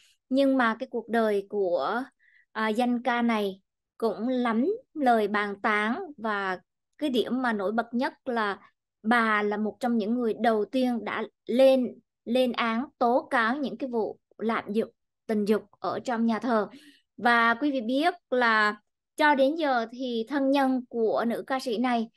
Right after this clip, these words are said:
vẫn chưa có cho biết là nguyên nhân qua đời, lý do qua đời. Nhưng mà cái độ tuổi năm sáu là cái độ tuổi mà được xem là vẫn còn rất là trẻ. Và đây là một mất mát lớn, rất là lớn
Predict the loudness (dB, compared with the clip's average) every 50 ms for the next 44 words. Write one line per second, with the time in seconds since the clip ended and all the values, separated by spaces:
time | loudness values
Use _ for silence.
0 | _ _ _ _ -4 -2 -2 -2 -4 -4 -2 0 2 4 4 4 4 2 0 -2
1 | -4 -2 0 0 0 2 2 0 0 -2 -4 _ -4 -2 -2 -2 -2 -2 -2 -2
2 | -2 -2 -2 -2 -2 -2 0 0 0 -2 -4 -4 -10 _ _ -2 -2 0 0 0
3 | 0 0 -2 -2 -2 -2 0 0 0 0 0 -2 0 0 2 0 0 -2 -6 -10
4 | _ -6 -2 0 0 0 0 -2 -4 -4 -4 -4 -4 -4 -4 -6 -4 -4 -4 -2
5 | -2 -4 -4 -2 -4 -4 -4 -4 -4 -4 -4 -4 -4 -6 -8 _ _ -2 0 0
6 | 0 -2 -2 -2 -2 -2 -2 -4 -4 -6 -6 -8 -16 -20 -20 -20 _ _ _ _
7 | _ _ 0 0 2 2 0 -2 -4 -4 -6 -8 -4 -4 -2 -2 0 0 0 -2
8 | -4 -4 -6 -6 -6 -6 -6 -4 -4 -4 -4 -4 -6 -8 -8 -10 -12 -8 -8 -8
9 | -8 -8 -6 -6 -6 -6 -4 -6 -6 -6 -4 -4 -6 -4 -2 0 2 2 2 0
10 | 0 -2 -4 -4 -6 -6 -6 -8 -8 -10 _ _ -20 -10 -4 -2 -2 -2 -2 -6
11 | _ -2 0 0 0 -2 -4 _ _ -4 0 2 2 2 2 0 -2 -4 -6 -8
12 | -6 _ -6 -6 -4 -4 -6 -6 -6 -6 -6 -6 -8